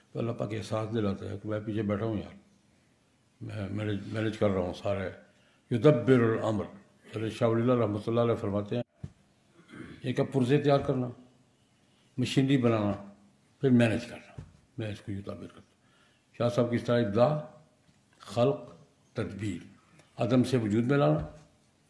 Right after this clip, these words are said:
پھر ان کو جوڑ کر ایک نظم بنانا، پھر نظم کو چلانا۔ تو میں اس کو یوں تعبیر کیا کرتا ہوں کہ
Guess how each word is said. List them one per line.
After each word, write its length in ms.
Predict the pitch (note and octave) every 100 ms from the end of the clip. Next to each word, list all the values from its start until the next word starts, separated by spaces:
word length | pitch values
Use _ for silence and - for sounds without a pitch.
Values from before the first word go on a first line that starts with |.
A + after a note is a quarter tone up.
| _ _ _ -
پھر 80 |
ان 120 | B2+ C3
کو 420 | C3+ C3 B2+ A#2+ G2
جوڑ 220 | B2 B2+ -
کر 100 | A#2+
ایک 240 | A2 -
نظم 260 | A2 A2 B2
بنانا، 320 | C3 C3 B2+ B2+ - - - _ _ _ _
پھر 120 | - C3
نظم 300 | A#2+ B2 A#2
کو 120 | C3
چلانا۔ 600 | - A2+ G#2 G2+ F#2 - - _ _ _ _ _ _ _ _ _ _ _
تو 100 | B2
میں 180 | A#2 C3+
اس 100 | B2+ -
کو 280 | B2+ A#2 G#2+
یوں 160 | A2 A2+
تعبیر 200 | A#2 A2+
کیا 160 | G#2+ G#2+
کرتا 220 | G2+ G#2
ہوں 60 | G2+
کہ 180 | G#2